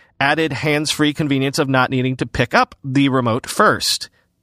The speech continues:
The hardware is pretty simple. It's basically a small box with an I R blaster and the necessary Wi-Fi hardware to communicate with other Fire T V products.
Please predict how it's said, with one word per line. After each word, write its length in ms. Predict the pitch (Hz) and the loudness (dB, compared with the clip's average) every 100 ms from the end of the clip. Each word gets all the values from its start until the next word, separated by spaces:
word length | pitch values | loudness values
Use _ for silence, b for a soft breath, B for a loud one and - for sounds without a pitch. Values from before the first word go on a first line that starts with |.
| _ _ _ _ - | _ _ _ _ 0
The 140 | 160 | 2
hardware 360 | 233 220 214 180 | 4 2 2 2
is 160 | 175 | 0
pretty 240 | - 202 180 | 0 0 2
simple. 420 | 208 190 120 - _ _ _ _ | 2 2 -2 -6 _ _ _ _
It's 120 | 107 - | -6 -2
basically 420 | 139 156 147 135 | 0 0 0 0
a 60 | |
small 300 | 123 151 160 | 0 2 4
box 360 | 143 143 170 - | 4 2 2 -2
with 120 | 127 | -2
an 100 | 117 | 0
I 140 | 123 123 | 2 2
R 120 | 120 | 2
blaster 520 | 123 127 - 165 151 | 2 0 2 0 2
and 260 | 143 147 139 | 0 0 0
the 180 | 139 135 | 0 0
necessary 460 | 147 151 - 151 | 0 0 2 2
Wi-Fi 460 | 135 151 175 170 156 | 4 2 2 2 2
hardware 360 | 151 135 139 139 | 2 2 0 0
to 180 | 139 | -4
communicate 520 | 117 135 151 160 139 135 | -2 -2 -2 0 -2 0
with 160 | 131 | 0
other 220 | 123 123 | 0 0
Fire 240 | 120 123 120 | 0 0 0
T 140 | 123 | -2
V 100 | 110 | -2
products. 480 | 104 165 117 - | 0 0 0 -6